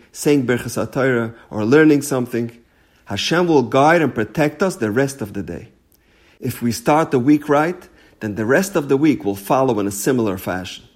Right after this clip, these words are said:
If right after the Zman, instead of opening our phone or opening the mail, we say Havdalah, we sing a little Zmiras, we say V'yitn Lecha,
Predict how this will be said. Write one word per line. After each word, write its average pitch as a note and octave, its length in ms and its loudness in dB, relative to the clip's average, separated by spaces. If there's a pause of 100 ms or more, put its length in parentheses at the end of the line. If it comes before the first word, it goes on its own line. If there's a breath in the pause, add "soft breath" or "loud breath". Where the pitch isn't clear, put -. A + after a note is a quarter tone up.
(560 soft breath)
If A2+ 200 -4
right F3+ 180 6
after F3+ 300 2
the C3+ 60 0
Zman, B2+ 420 -2
instead C#3+ 320 -2
of - 100 -10
opening C3 380 -2
our G#2 120 0
phone B2 540 -2 (180 loud breath)
or A2 240 4
opening C3+ 280 2
the G2+ 80 -2
mail, B2+ 420 2 (460 soft breath)
we G#2+ 80 -6
say - 180 -2
Havdalah, A#2+ 560 2
we A2 80 -2
sing D#3 280 -2
a D3+ 40 2
little C#3 180 4
Zmiras, A#2+ 640 0 (400 soft breath)
we A#2 80 -2
say D#3 240 2
V'yitn C#3+ 320 4
Lecha, C3+ 540 -2